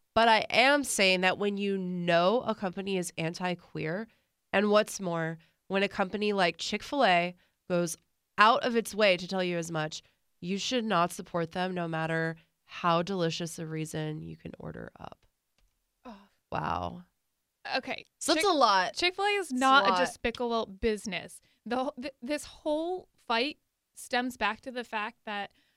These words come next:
Speaker 2: uh, the C E O of Twitter made a comment in support of biblical marriage.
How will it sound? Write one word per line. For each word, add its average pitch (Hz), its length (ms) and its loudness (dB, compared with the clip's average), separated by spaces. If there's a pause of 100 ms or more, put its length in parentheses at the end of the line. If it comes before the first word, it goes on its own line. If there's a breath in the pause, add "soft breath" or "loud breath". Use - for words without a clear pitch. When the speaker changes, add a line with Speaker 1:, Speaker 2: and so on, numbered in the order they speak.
(160)
Speaker 2:
uh, 202 260 -6 (160)
the 202 480 -10 (380)
C 233 280 -4
E 214 40 2
O 208 260 2
of 233 140 -6
Twitter 269 400 0 (280 loud breath)
made 240 240 2
a 254 40 -2
comment 240 440 -2
in 220 100 -4
support 247 500 -2
of 220 160 -2 (120)
biblical 220 640 -2
marriage. 202 520 -2